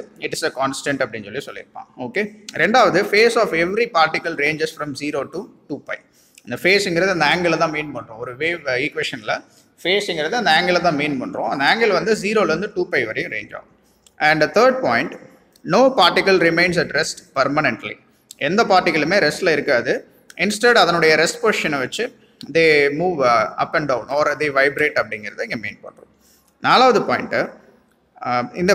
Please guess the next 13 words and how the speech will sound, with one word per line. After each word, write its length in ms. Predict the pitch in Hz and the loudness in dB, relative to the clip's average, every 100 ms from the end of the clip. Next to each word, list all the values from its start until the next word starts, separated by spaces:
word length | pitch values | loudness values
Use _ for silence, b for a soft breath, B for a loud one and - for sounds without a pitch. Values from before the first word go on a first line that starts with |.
| 190 | 4
ப்ராக்ரெசிவ் 440 | 190 247 254 247 175 | 4 4 4 4 4
வேவ்ஸ்ல 300 | 175 147 165 214 - | 2 2 0 0 2
டிரான்ஸ்வர்ஸ் 460 | 165 202 208 196 185 | 2 2 -2 0 -2
வேவ்ஸும் 300 | 165 185 170 | -4 -4 -4
பாசிபிள், 360 | 131 151 131 170 190 143 | -4 -4 -6 -6 -6 0
லாங்கிடியூடினல் 560 | 151 185 190 170 165 139 | 0 2 -2 -2 -2 -2
வேவ்ஸும் 280 | 117 120 180 101 | -4 -6 -10 -10
பாசிபிள். 420 | 80 - - - _ _ _ - _ - | -10 -12 -18 -20 _ _ _ -20 _ 0
Transverse 420 | 185 247 269 233 190 | 2 4 4 4 4
waves 200 | 196 190 | 2 2
அப்படிங்கிறப்ப 460 | 165 165 156 151 202 | -2 0 0 -2 -2
they 80 | 180 | 0
are 80 | 160 | 0